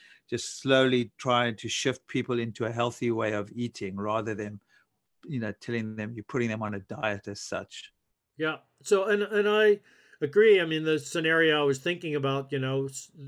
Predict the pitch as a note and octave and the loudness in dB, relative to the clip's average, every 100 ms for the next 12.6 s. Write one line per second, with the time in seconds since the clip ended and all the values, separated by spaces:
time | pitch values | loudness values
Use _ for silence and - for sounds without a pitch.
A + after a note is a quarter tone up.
0 | C3 D3+ C#3+ - D3 C3+ C3 C3+ A#2+ C3 | -10 -2 -2 0 -2 -2 -2 -2 -4 -10
1 | C#3 C#3+ D3+ C#3 D3 C#3 C3+ B2+ - C3+ | -6 -2 -2 -2 -4 -4 -4 -6 -4 0
2 | C3 C3 C#3 C3+ B2 B2+ C3+ B2+ A2+ C#3+ | 2 0 -2 -6 -6 -4 -4 -4 -2 -2
3 | C#3 C3+ B2+ C3+ C3 C#3 B2+ - B2+ A#2+ | -2 -4 -2 -4 -6 -8 -8 -4 -4 -4
4 | A#2 - - - C#3 C3 D3+ D#3 D#3 C3+ | -8 -16 -20 -8 -4 0 4 4 4 2
5 | D3 D3 A#2 B2+ C3 - _ D#3+ D#3 E3 | 0 0 -4 -8 -14 -20 _ _ -14 -8
6 | D3+ D#3+ E3 D#3+ D#3 D#3 D3+ D3 E3+ E3 | -4 -4 -4 -4 -4 -2 -2 -2 -4 -6
7 | - D3+ D3+ D#3 D#3+ C#3+ C#3+ C#3+ D3 C#3+ | -8 -4 -2 0 -2 0 -2 -2 -4 -6
8 | C3+ C#3 C3 C3+ C#3+ C#3 C#3+ E3 C#3+ D3 | -6 -4 -4 -2 -4 -4 -6 -6 -4 -2
9 | E3+ F#3 E3 E3 D#3+ D3+ C3+ D#3 C#3+ C#3 | -2 -2 -2 -4 -4 -6 -2 -2 -2 -2
10 | C3 C3 _ _ _ _ - D3 C3 D3+ | -4 -6 _ _ _ _ -2 -2 0 0
11 | D#3 E3+ D3+ B2+ A#2+ B2 A#2 A#2+ A#2 A2+ | 2 2 0 -2 -4 -6 -8 -8 -8 -8
12 | A2+ - C3 A#2+ A#2+ B2 | -8 -8 -8 -8 -10 -12